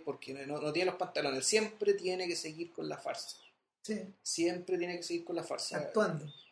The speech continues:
Speaker 1: Eh, y eso tú no sabes si es porque realmente tú no puedes decirle no a tu comodidad de esa manera, ¿verdad? O porque, eh,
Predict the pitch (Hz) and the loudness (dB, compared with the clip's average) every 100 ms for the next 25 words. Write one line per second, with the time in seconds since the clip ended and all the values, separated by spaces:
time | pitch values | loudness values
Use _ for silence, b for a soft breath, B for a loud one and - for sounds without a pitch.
0 | _ _ 135 135 135 135 135 135 135 - | _ _ 2 4 4 2 0 -2 -6 -6
1 | 135 180 180 208 175 185 165 165 165 165 | 2 4 6 4 4 0 0 2 4 2
2 | 175 165 170 165 - 151 147 147 147 143 | 0 -2 -6 -6 -10 -6 -2 0 0 2
3 | 143 143 139 - _ _ _ _ 147 147 | 2 0 -2 -6 _ _ _ _ 8 10
4 | 170 196 240 214 - 190 190 190 180 180 | 10 8 6 4 2 2 4 2 2 4
5 | 196 196 196 208 185 185 180 175 170 160 | 4 4 2 2 0 2 2 2 2 2
6 | 170 180 185 175 139 135 - _ _ _ | 0 0 0 0 -2 -4 -10 _ _ _
7 | _ _ _ - 156 - - 190 214 220 | _ _ _ -10 -8 -10 6 10 12 10
8 | 220 - _ _ _ _ _ 190 208 185 | 4 -6 _ _ _ _ _ 8 8 6
9 | - 202 208 - - 139 135 131 123 123 | 4 6 6 0 -2 0 2 2 -2 -8